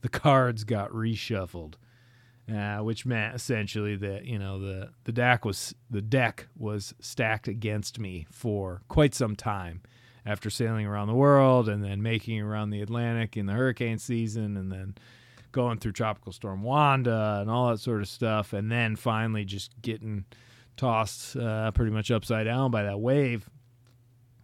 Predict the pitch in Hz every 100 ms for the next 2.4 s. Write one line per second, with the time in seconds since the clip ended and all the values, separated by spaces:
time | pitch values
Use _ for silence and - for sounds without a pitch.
0 | _ 90 104 - 135 110 107 110 104 135
1 | 135 - 101 85 - - 107 104 101 98
2 | 95 127 107 104